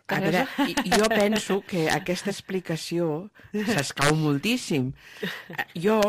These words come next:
Speaker 1: el dia d'avui, quan sento aquesta lectura, sempre penso que bonic, no? Un dia tots volem participar d'això. Possiblement no serem a cap altar,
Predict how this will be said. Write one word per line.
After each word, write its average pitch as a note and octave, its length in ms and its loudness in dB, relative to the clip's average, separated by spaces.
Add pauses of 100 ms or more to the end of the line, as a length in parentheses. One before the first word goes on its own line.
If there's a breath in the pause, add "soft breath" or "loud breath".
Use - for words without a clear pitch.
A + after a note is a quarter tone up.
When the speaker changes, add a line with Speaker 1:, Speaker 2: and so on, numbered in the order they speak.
(160)
Speaker 1:
el D3+ 180 0
dia F3 240 0
d'avui, F3 480 -2
quan C#3+ 360 -2
sento E3+ 360 -2
aquesta E3 340 -6
lectura, E3+ 600 -4
sempre D#3+ 340 -6
penso C#3+ 400 -4 (140)
que B2+ 100 -6
bonic, C#3 440 -4
no? D3 180 -8 (280 loud breath)
Un C3+ 220 -2
dia C#3+ 220 0
tots D#3 380 0
volem D3 400 0
participar C3+ 680 -4
d'això. B2+ 260 -4 (320 loud breath)
Possiblement A#2+ 580 0
no C3+ 80 0
serem C3+ 280 -2
a C3 80 -2
cap C3 200 -4
altar, D#3+ 380 -2